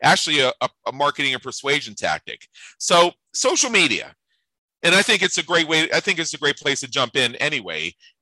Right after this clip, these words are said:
is part of what we look for when we engage in social media is to have positive feelings as both a giver and a receiver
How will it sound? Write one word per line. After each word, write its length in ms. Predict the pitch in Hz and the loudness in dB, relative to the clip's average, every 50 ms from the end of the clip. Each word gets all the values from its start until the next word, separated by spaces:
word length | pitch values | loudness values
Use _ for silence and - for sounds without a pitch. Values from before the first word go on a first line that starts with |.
| - | -2
is 540 | - 151 147 151 156 151 147 - - - - _ _ - | 4 6 6 8 6 6 4 2 0 0 -2 _ _ -6
part 280 | - 254 370 403 370 | 0 2 2 4 4
of 260 | 359 370 320 139 - - - _ _ _ _ _ _ _ | 2 0 0 -4 -14 -18 -20 _ _ _ _ _ _ _
what 320 | _ 156 165 165 160 160 - _ _ _ _ _ _ _ _ _ _ | _ 0 2 4 4 4 2 _ _ _ _ _ _ _ _ _ _
we 160 | 143 156 160 | -4 -4 -4
look 220 | 151 160 160 - - | 0 0 -2 -2 -2
for 240 | - 147 123 123 | -8 -6 -6 -6
when 100 | 120 127 | -6 -6
we 140 | 127 131 131 | -4 -4 -4
engage 340 | 127 120 131 127 123 117 117 | -2 0 0 0 0 0 -2
in 60 | 117 | -8
social 340 | - - 135 123 - - 117 | -10 -10 -10 -8 -8 -10 -8
media 480 | 113 117 117 117 104 98 95 92 95 - - | -4 -2 -2 0 0 0 0 0 -2 -2 -2
is 300 | 117 120 120 120 - - | -2 -2 -2 -2 -4 -8
to 240 | - - 139 131 127 | -8 -8 -8 -8 -6
have 580 | 120 170 247 277 214 151 135 135 135 127 - - _ _ _ _ _ _ _ _ - | 0 2 4 6 6 6 6 4 4 0 -8 -16 _ _ _ _ _ _ _ _ -4
positive 460 | - 170 156 156 147 147 147 156 147 | 2 2 2 2 2 0 -2 -2 -2
feelings 640 | - - 185 165 147 110 85 78 78 78 82 - - | -4 -4 -2 -2 -2 -2 -4 -8 -12 -12 -12 -8 -8
as 120 | 120 113 - | -8 -8 -6
both 360 | - 131 127 127 127 - 131 | -2 0 0 0 0 0 0
a 120 | 120 113 101 90 - | 0 0 -2 -2 0
giver 400 | 151 170 170 165 185 185 180 - | 0 0 0 2 0 0 0 0
and 160 | - 156 151 | -2 -2 -2
a 40 | 147 | -4
receiver 800 | 143 139 135 - - - 180 170 175 156 104 101 98 98 98 | -6 -4 -4 -4 -2 -2 -2 -4 -4 -4 -6 -6 -6 -6 -8